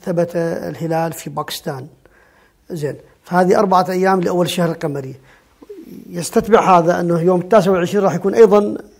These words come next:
على مدى أربعة أيام، فمتى نستهل؟ في هذه الحالة نحن واثقون من صحة حساباتنا ومن عملنا، وأن اليوم التاسع والعشرين سيكون يوم الأربعاء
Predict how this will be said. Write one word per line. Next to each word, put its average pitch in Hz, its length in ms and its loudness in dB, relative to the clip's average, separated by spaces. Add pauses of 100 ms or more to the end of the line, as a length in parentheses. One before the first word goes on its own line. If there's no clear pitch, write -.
(160)
على 185 280 0
مدى 190 200 0
أربعة 190 400 0
أيام، 143 260 -8 (400)
فمتى 220 320 2
نستهل؟ 165 560 -4 (460)
في - 160 -6
هذه 202 240 4
الحالة 131 480 -6 (840)
نحن 156 180 -6
واثقون 175 460 -2
من 180 80 -2
صحة - 280 -8
حساباتنا 143 680 -10
ومن 139 140 -10
عملنا، 135 500 -10
وأن 147 240 -10
اليوم 151 460 -6 (440)
التاسع 170 380 -4
والعشرين 151 480 -6
سيكون 156 600 -6
يوم 160 280 -2
الأربعاء 147 1400 -2